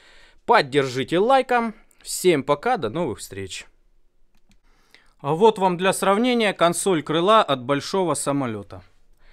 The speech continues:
Кстати, здесь стоят точно такие же сервы, как и те, что я установил в маленький самолёт.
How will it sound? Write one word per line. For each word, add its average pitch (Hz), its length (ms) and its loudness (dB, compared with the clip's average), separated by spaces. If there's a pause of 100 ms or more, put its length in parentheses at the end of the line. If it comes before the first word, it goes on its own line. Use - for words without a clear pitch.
(180)
Кстати, 170 380 -2
здесь 185 380 0
стоят 156 400 -2
точно 156 340 -6
такие 135 380 -8
же 123 140 -8
сервы, 190 500 -2 (500)
как 175 220 -2
и 180 80 4
те, 226 160 4
что 196 180 0
я 180 160 4
установил 156 560 0
в 120 40 -4
маленький 143 480 -2
самолёт. 120 580 -8